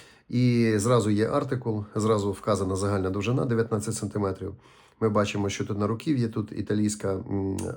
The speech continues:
оливка, тобто оливкове дерево, ось воно світле. І тут зразу можна помітити, що ось це оливка, ось це оливкове дерево, ось це оливкове дерево.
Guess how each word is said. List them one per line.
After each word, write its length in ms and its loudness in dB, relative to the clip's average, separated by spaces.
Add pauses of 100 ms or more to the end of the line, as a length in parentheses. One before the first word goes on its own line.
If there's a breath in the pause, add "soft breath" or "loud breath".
оливка, 400 0
тобто 320 -6
оливкове 380 2
дерево, 460 -4
ось 180 -6
воно 240 -10 (340 soft breath)
світле. 420 -6
І 40 -6
тут 140 2
зразу 260 2
можна 260 0
помітити, 460 0
що 180 -6
ось 140 -6
це 120 0
оливка, 400 2
ось 180 -4
це 160 0
оливкове 460 0
дерево, 360 -4
ось 100 -2
це 160 0
оливкове 480 2
дерево. 360 -8